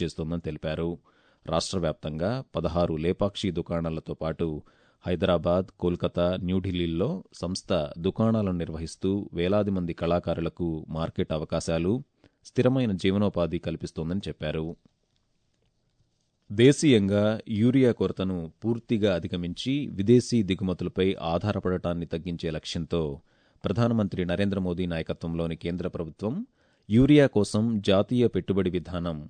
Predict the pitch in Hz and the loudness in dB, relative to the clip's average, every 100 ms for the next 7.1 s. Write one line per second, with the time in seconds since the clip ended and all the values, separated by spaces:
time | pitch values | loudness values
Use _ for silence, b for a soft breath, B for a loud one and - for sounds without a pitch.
0 | - _ _ _ _ 95 101 120 117 95 | -18 _ _ _ _ 2 4 2 0 -2
1 | 87 85 - 110 - 82 87 104 95 85 | -2 -2 -2 -4 -4 -4 0 0 0 -4
2 | 78 80 78 85 87 78 - - 98 101 | -6 -6 -6 -4 -4 -6 -12 0 2 2
3 | 90 80 87 87 104 107 92 90 87 82 | 0 0 -2 0 2 2 2 -2 -2 -4
4 | 80 80 76 76 95 120 101 95 - - | -6 -6 -6 -6 -6 -4 -4 -4 -4 -6
5 | 92 85 78 80 76 80 80 87 85 _ | -4 -4 -6 -8 -6 -6 -4 -6 -8 _
6 | _ _ _ 92 85 82 92 85 76 127 | _ _ _ -2 -2 -2 -2 -2 -2 -4
7 | 185 | -4